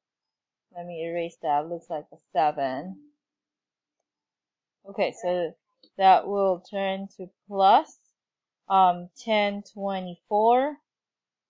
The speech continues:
all over two. So altogether, this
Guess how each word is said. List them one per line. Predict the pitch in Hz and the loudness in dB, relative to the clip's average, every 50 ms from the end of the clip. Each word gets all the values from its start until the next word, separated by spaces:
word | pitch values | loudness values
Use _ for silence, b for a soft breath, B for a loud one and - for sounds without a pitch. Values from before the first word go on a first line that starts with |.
| _ - | _ -4
all | 180 185 190 190 190 185 185 180 175 - - | 0 2 2 4 2 2 0 -2 -4 -6 -6
over | - 185 185 180 175 165 180 180 175 170 165 165 160 160 160 165 _ _ _ _ _ _ _ _ _ _ _ _ - - | -4 -4 -4 -4 -6 -6 -4 -4 -2 -2 -2 -2 -4 -6 -8 -12 _ _ _ _ _ _ _ _ _ _ _ _ -10 -6
two. | 233 214 180 151 117 - - 180 _ _ _ _ _ _ _ _ _ _ _ _ _ _ _ _ _ _ _ _ _ _ _ _ _ _ _ _ _ _ _ _ _ _ _ _ _ _ _ _ _ _ _ _ _ _ - | -2 -2 -2 -2 -4 -6 -14 -20 _ _ _ _ _ _ _ _ _ _ _ _ _ _ _ _ _ _ _ _ _ _ _ _ _ _ _ _ _ _ _ _ _ _ _ _ _ _ _ _ _ _ _ _ _ _ -10
So | 190 175 - - | -8 -8 -6 -2
altogether, | - 190 196 202 - - - 220 - 247 254 247 220 208 185 180 180 | -2 -2 -2 -2 -6 -10 -10 -2 2 4 4 4 4 4 0 0 0
this | 175 190 190 190 - | -2 -6 -6 -6 -8